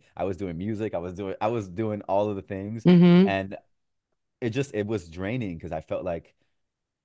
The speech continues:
Speaker 1: "Okay,
Speaker 2: We
Speaker 1: no
Speaker 2: burnt
Speaker 1: one."
Speaker 2: ourselves out,
Speaker 1: Yeah.
Speaker 2: honestly. We think
Speaker 1: <laughs> I
Speaker 2: about
Speaker 1: was
Speaker 2: it all
Speaker 1: like,
Speaker 2: the time. When
Speaker 1: "I'm
Speaker 2: I moved
Speaker 1: fucking
Speaker 2: here at
Speaker 1: tired."
Speaker 2: twenty, I did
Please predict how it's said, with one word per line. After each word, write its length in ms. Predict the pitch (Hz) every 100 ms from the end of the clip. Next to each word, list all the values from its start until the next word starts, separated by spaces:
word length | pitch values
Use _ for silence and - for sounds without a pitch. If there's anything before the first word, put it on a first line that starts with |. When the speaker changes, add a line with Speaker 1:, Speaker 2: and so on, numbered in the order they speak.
| _ _ 175
Speaker 1:
"Okay, 100 | 220
Speaker 2:
We 100 | 349
Speaker 1:
no 0 |
Speaker 2:
burnt 240 | 311 339 -
Speaker 1:
one." 20 |
Speaker 2:
ourselves 480 | 381 403 370 370 277
out, 380 | 262 247 208 -
Speaker 1:
Yeah. 20 |
Speaker 2:
honestly. 420 | 254 170 147 127 107 - 165
We 100 | -
think 40 | -
Speaker 1:
<laughs> 40 | -
I 140 | 135
Speaker 2:
about 80 | 147
Speaker 1:
was 120 | 147
Speaker 2:
it 20 |
all 160 | - 320
Speaker 1:
like, 20 |
Speaker 2:
the 80 | 320
time. 360 | 320 302 269 247
When 100 | 254
Speaker 1:
"I'm 80 | 269
Speaker 2:
I 20 |
moved 160 | 302 359
Speaker 1:
fucking 60 |
Speaker 2:
here 140 | 403 415
at 100 | 294
Speaker 1:
tired." 80 | 349
Speaker 2:
twenty, 520 | 311 - 294 320 359 - - -
I 260 | 269 339 403 220
did 280 | 381 302